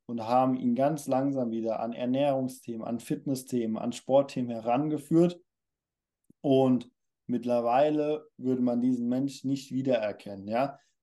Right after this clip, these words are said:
Er hat wieder einen stabilen Körper, er kann wieder mit seiner Tochter spielen, er kann ein paar Mal im Jahr Urlaub machen, er geht wieder einem Job nach, ähm, der ihm Spaß macht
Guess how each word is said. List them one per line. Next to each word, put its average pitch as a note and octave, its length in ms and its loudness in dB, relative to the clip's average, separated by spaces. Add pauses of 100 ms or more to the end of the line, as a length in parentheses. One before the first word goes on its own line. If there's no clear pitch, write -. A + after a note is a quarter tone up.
(120)
Er A2+ 400 4
hat B2 200 -2
wieder B2 180 0
einen A#2+ 160 -2
stabilen A#2+ 520 -2
Körper, D#3+ 580 2 (280)
er A#2 140 -4
kann B2 300 2
wieder A#2+ 200 2
mit A#2+ 160 -2
seiner A#2+ 500 -2 (140)
Tochter E3 380 0
spielen, D#3 540 -4
er A#2 120 -4
kann A#2+ 320 -2
ein A#2+ 120 -14 (440)
paar B2 180 2
Mal A#2+ 240 4
im A#2 100 -4
Jahr A#2+ 240 -2
Urlaub D#3+ 360 4
machen, D3+ 400 -2 (300)
er A#2+ 100 -4
geht B2 260 2
wieder B2 160 2
einem A#2 240 0
Job E3 340 -2
nach, D3+ 380 0 (500)
ähm, C#3 760 4 (240)
der C#3 160 2
ihm C#3 140 -2
Spaß C#3 500 0
macht C#3 320 -2